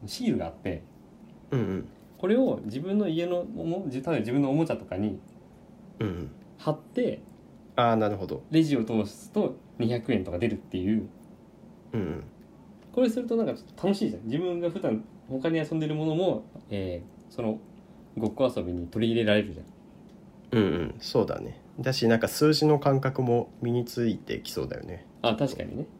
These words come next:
Speaker 1: うんうん。
Speaker 2: うん。
Speaker 1: っていうのいいなと思ったんだけど、
Speaker 2: うん。
Speaker 1: これが、えー、あちこちに隅っこ暮らしがついてる。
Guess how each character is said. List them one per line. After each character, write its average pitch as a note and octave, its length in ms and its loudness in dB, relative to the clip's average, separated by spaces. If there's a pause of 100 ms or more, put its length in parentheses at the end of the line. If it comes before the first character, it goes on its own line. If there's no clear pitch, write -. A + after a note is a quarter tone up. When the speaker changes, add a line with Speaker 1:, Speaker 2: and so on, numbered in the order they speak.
(100)
Speaker 1:
う A#2 40 -2
ん F2+ 280 -8 (100)
う - 40 -12
ん。 G2 40 -8
Speaker 2:
う - 20 -8
ん。 - 20 -10
Speaker 1:
っ - 20 -10 (720)
て A3 100 0
い C4 440 2
う - 80 -6 (580)
の C3 220 0
い G#3 140 8
い - 20 8
な D#3 160 0
と - 80 -2
思 A2 120 0
っ - 20 -6
た G#2 80 -2
ん F2+ 60 -4
だ F2 60 -6
け F#2 80 -4
ど、 B2+ 220 -2 (760)
Speaker 2:
う G#2+ 60 0
ん。 F#2 120 -2 (500)
Speaker 1:
こ E3+ 60 0
れ F3 100 2
が、 F#3+ 300 2 (200)
え F2 320 -8 (920)
ー、 - 60 -6
あ C#3 40 -6
ち - 100 -12
こ D#3+ 100 -2
ち A#2 100 -2
に G2 120 -2
隅 C#3+ 260 4
っ D3+ 60 -2
こ E3+ 120 2
暮 F3 100 0
ら D#3 80 4
し - 120 -4
が F#2+ 120 -6
つ - 140 -8
い G2 40 -4
て - 100 -12
る。 F2+ 60 -12